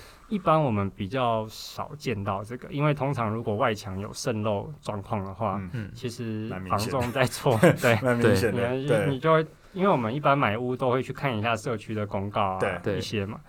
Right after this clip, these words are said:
Speaker 1: 那房仲有的时候基本上这些事情可能也会打听。
Speaker 2: 嗯哼哼。
Speaker 1: 对，所以我们比较多的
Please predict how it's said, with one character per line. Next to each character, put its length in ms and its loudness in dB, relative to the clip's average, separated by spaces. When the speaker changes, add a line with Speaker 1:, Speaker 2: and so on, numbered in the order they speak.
Speaker 1:
那 180 0
房 240 -2
仲 200 0
有 100 -4
的 40 -6
时 120 -10
候 180 0
基 140 -6
本 180 -4
上 180 -4
这 80 -4
些 140 -2
事 180 -6
情 200 -6
可 100 -8
能 140 -8
也 40 -10
会 140 -4
打 160 -10
听。 160 -10
Speaker 2:
嗯 180 -4
哼 180 -6
哼。 80 -12
Speaker 1:
对， 180 -4
所 160 0
以 40 4
我 100 0
们 200 -2
比 120 -8
较 140 2
多 340 0
的 300 0